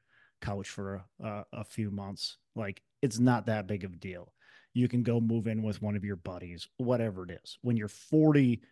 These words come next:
and you've got two kids that are, you know, growing <laughs> and they understand. And a part of the, I think the thought process for me is I don't want my kids to be embarrassed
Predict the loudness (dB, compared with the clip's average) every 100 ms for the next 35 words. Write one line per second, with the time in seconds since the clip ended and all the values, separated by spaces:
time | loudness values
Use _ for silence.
0 | _ _ _ _ _ _ _ _ 2 4
1 | 6 4 2 -2 _ _ _ _ _ 2
2 | 2 2 -2 -4 -4 -6 -6 -6 -6 -8
3 | _ _ _ -4 4 6 4 0 0 0
4 | -2 -2 -2 -2 -4 -8 _ _ _ _
5 | _ -8 -6 -6 -10 _ -4 2 4 4
6 | 2 4 2 2 -2 0 0 0 -2 _
7 | _ _ -20 -20 _ _ _ _ -6 0
8 | 4 8 8 8 4 0 -2 -2 -2 -2
9 | -2 -2 -2 -4 -4 2 4 4 2 -6
10 | -4 -2 -2 -4 -8 _ _ _ _ _
11 | _ _ _ _ _ _ _ _ -8 -6
12 | -4 -4 -4 -6 -4 -4 -2 -2 -2 -4
13 | -6 -6 -6 -4 -2 0 -2 -4 -4 -4
14 | -6 -6 -8 -8 -8 -8 -10 -10 -8 -10
15 | -12